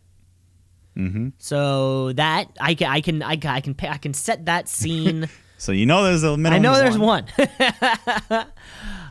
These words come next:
Speaker 2: Um, I'm try-, I, I'm trying to picture, I can't really picture anyone else vacating a title. Um, I know
Speaker 1: Yeah.
Speaker 2: that,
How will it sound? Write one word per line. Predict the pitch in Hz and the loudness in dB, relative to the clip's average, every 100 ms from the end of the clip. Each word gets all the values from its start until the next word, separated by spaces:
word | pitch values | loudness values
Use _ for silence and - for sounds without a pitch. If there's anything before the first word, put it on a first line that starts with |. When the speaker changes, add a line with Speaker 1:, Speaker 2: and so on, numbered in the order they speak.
| - | -10
Speaker 2:
Um, | 165 180 175 175 175 160 - - - | -4 -2 -2 -2 -2 -4 -8 -18 -12
I'm | 170 | -8
try-, | 180 - | -6 -4
I, | 190 190 - | -2 -4 -4
I'm | |
trying | 185 277 | -6 -6
to | |
picture, | 262 233 247 | -6 -4 -2
I | 226 | -2
can't | 185 277 | -2 -6
really | 294 240 | -4 -6
picture | - 247 - 233 214 | -4 -8 -4 -2 0
anyone | 190 190 180 | -2 -2 0
else | 160 170 - | 0 0 -4
vacating | 127 147 - 160 151 | -2 -2 0 -2 -2
a | 123 | -4
title. | - - 170 185 175 170 _ - _ _ _ _ _ | -6 -2 0 2 2 0 _ -20 _ _ _ _ _
Um, | - 151 147 143 143 139 135 135 - - | -2 0 2 2 0 0 -2 -4 -6 -2
I | 151 160 | 0 2
know | 160 170 202 208 | 2 4 4 4
Speaker 1:
Yeah. | 190 | 2
Speaker 2:
that, | 180 175 170 170 - - - | 2 2 2 -2 -6 -12 -12